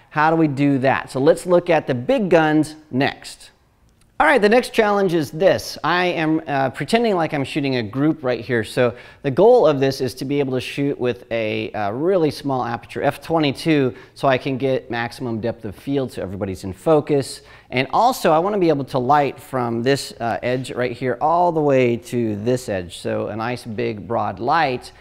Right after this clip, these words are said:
And I know that I'm going to need to be shooting, uh, back here from about fifteen feet to get everybody in the scene without having to use a crazy wide angle lens. And so the light needs to be back, I need to be able to light everything, and I need a lot of punch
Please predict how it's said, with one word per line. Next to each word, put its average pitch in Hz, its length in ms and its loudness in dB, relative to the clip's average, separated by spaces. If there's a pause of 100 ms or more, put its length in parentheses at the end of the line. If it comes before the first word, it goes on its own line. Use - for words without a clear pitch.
(320)
And 170 480 0
I 151 140 -4
know 160 220 -2
that 139 100 -2
I'm 143 160 -2
going 147 200 -4
to 139 100 -8
need 135 160 -2
to 123 60 -4
be 123 120 -2
shooting, 190 600 2
uh, 139 60 -2
back 143 280 2
here 214 300 2
from 165 220 -4
about 202 360 0
fifteen 180 420 -2
feet 208 360 -6 (320)
to - 100 -4
get 190 160 4
everybody 180 460 6
in 180 280 2
the 175 60 4
scene 185 600 2 (180)
without 143 260 0
having 135 200 -2
to 131 60 -2
use 127 140 -4
a 123 60 -6
crazy 123 380 -4
wide 110 260 -2
angle 104 280 -2
lens. 131 420 -2 (260)
And 127 220 -2
so 120 540 0 (220)
the 113 60 -8
light 135 220 0
needs 139 160 -6
to - 40 -16
be 113 100 -6
back, 175 400 0 (120)
I 123 60 -14
need 120 140 -6
to 110 60 -6
be 110 120 -2
able 101 160 -4
to 98 40 -6
light 143 180 4
everything, 143 520 -4
and 180 160 -4
I 165 40 -2
need 139 160 0
a 123 40 -2
lot 127 220 0
of 110 100 -6
punch 123 400 -8